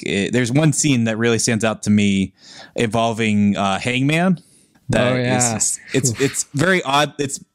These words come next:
Speaker 1: weird to, like, think that that might be, like, one of the sexiest scenes I've seen in, in a few years. It's not like, like, if you describe someone, it's like, "That's kinda weird."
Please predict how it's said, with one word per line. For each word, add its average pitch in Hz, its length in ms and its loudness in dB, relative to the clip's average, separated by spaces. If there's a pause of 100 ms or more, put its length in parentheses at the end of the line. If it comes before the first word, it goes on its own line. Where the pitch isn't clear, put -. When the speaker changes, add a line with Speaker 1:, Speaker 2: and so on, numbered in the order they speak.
(240)
Speaker 1:
weird 190 360 4
to, 175 80 0
like, 135 280 2
think 131 240 -2
that 107 140 0
that 117 160 0
might 117 200 0
be, 107 200 0
like, 101 160 -2
one 104 160 0
of 104 80 -2
the 95 40 -4
sexiest 101 500 -2
scenes 104 300 0
I've 98 120 -2
seen 98 500 0 (640)
in, 110 140 0
in 120 100 0
a 120 60 2
few 120 120 -2
years. 120 240 0
It's 135 140 0
not 185 160 2
like, 127 260 -2 (380)
like, 147 100 2
if 185 60 2
you 196 120 4
describe 180 380 2
someone, 123 200 -2
it's 107 80 -2
like, 107 100 -2
"That's 131 160 0
kinda 123 200 -2
weird." 90 420 -4